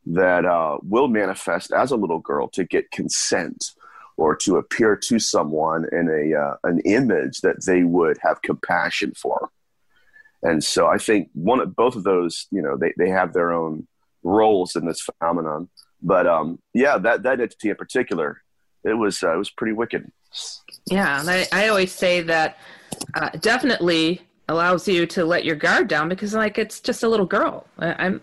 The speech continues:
Speaker 2: I'm okay. What could a little girl
Speaker 1: Ex-
Speaker 2: do to me?
Speaker 1: That's exactly right, you know? And so it, and most, it was, it was an interesting, uh, experience for me. And, you know, honestly,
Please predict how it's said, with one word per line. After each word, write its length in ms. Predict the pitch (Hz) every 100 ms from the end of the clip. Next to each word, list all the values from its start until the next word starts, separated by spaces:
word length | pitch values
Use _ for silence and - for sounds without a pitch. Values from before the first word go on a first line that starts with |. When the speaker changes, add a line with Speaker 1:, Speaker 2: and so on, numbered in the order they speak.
| -
Speaker 2:
I'm 120 | 294
okay. 480 | - 120 190 240 233
What 160 | 170 196
could 100 | 220
a 40 |
little 200 | 214 208
girl 140 | 185
Speaker 1:
Ex- 120 | 208 196
Speaker 2:
do 120 | 160
to 100 | 143
me? 200 | 139 - - - -
Speaker 1:
That's 140 | - -
exactly 640 | 151 143 175 175 - 110
right, 300 | 95 87 80
you 120 | 95
know? 280 | 90 90 117
And 140 | 98
so 280 | - 104 95
it, 280 | 92 - - _ - - -
and 160 | -
most, 360 | 180 190 - -
it 380 | - 185 - -
was, 220 | 196 185 -
it 60 | 208
was 180 | 190
an 80 | 165 143
interesting, 960 | 165 180 151 - - 120 110 98 98 92 _ _ _ _ -
uh, 340 | 104 104 95 69
experience 800 | 101 - - - 185 185 127 -
for 180 | - 95
me. 260 | 87 78
And, 160 | 82 104
you 60 |
know, 200 | 127 127
honestly, 560 | 123 123 151 - 101 95